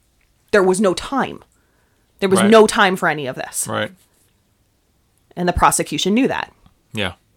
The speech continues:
Speaker 2: Which is just so disgusting.
Speaker 1: Yes.
Speaker 2: That you damn well know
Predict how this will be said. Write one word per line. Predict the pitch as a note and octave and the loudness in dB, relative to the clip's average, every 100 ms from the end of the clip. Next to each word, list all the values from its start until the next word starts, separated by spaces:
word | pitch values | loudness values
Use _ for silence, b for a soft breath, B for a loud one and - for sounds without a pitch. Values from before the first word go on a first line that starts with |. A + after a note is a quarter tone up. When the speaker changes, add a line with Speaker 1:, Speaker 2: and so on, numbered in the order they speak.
| _ _ _ _ _ _ _ _ _ _ _ _ _ _ | _ _ _ _ _ _ _ _ _ _ _ _ _ _
Speaker 2:
Which | C3+ D3+ | -6 -4
is | |
just | D3+ E3 - - | -2 -2 -4 -10
so | - - D3 C3+ | -8 0 0 0
disgusting. | A2 - B2 - D#2 - | -4 -4 -4 -4 -10 -4
Speaker 1:
Yes. | C4 A#4+ D4+ - | -2 0 0 0
Speaker 2:
That | A2 G2+ - _ _ _ _ _ _ _ | 0 0 -6 _ _ _ _ _ _ _
you | B2+ C3 | -4 -4
damn | B2+ C3 B2+ | 2 2 2
well | A#2+ A2+ | 2 2
know | G#2+ G#2 F#2 - | 2 0 -2 -6